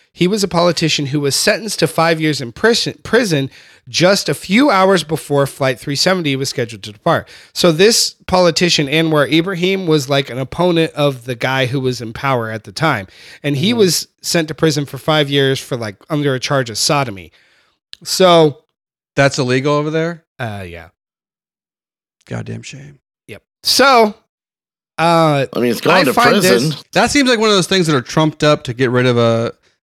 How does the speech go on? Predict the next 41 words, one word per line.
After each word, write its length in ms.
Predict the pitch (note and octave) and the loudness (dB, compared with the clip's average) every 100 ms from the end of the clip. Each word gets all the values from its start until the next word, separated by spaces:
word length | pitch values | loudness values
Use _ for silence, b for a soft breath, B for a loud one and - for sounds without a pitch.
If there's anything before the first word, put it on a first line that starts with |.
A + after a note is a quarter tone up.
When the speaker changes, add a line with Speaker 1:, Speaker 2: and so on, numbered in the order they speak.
| - | -2
Speaker 2:
a 300 | A#2+ A2+ A2+ | 2 2 2
Speaker 1:
Yeah. 440 | A2+ D3+ C3 G2 | 0 0 -2 -4
Speaker 2:
po-, 200 | C3 B2+ - | -2 0 0
politician 480 | - C3+ B2 A#2 B2 | 0 0 0 -6 -6
you 60 | |
don't 220 | A#2 F#2+ | -4 -4
like. 320 | A#2 A2+ A2+ - | -2 -4 -4 -4
Speaker 1:
I 120 | G#3 | -2
find 380 | A#3 B3 C4 A3+ | 0 0 0 0
this 280 | F3+ F#3 - _ _ _ - | 0 -2 -6 _ _ _ -6
theory 380 | D3+ D3+ D#3+ | 0 2 2
particularly 600 | D#3 D3+ C3+ C#3 D3+ D3+ | 0 -2 -4 -4 -2 0
hard 260 | C#3+ C#3 C3 | 0 -2 -2
to 80 | C3 | -6
swallow, 580 | - B2 B2 C#3 D3+ C#3+ _ | -6 -4 0 0 0 -4 _
at 100 | E3 | -4
least 300 | D#3+ D#3 - | 0 0 -2
personally. 720 | - C#3+ C3+ D3+ D3+ D#3 D#3 - | -4 -4 -2 -4 -2 0 -2 -4
I 60 | C#3+ | -4
don't 140 | - | -4
know. 100 | G3 | -4
Speaker 3:
<laughs> 40 | - | 0
He 60 | |
Speaker 2:
Well, 40 | C4+ | 2
he's 120 | D#4 | 4
Speaker 3:
said 240 | F#3 D#3+ F#3 | 4 4 4
Speaker 2:
not 140 | E3 | 4
Speaker 3:
not 0 | - | 4
to 40 | |
Speaker 2:
swallowing 580 | E3+ G3+ G#3 F#3+ E3 C#3+ | 4 4 4 4 4 4
it. 40 | |
It's, 160 | D3 D3+ | 4 2
Speaker 3:
swallow. 280 | E3 D3 C#3 | 2 2 2
Speaker 2:
it's 100 | D#3 | 2
not 300 | E3 - F3 | 2 4 4
Speaker 1:
Yeah, 180 | G3 F3 | 4 6
Speaker 2:
swallowing, 260 | E3+ D3 | 4 4
Speaker 1:
yeah. 160 | F#3 F3+ | 4 4
Speaker 2:
it's 80 | D3+ | 4
sodomy. 560 | D3 D3+ B2 A#2+ A#2+ _ | 4 4 2 -2 -6 _
Speaker 1:
Yeah. 280 | - C#3+ B2 | -2 0 0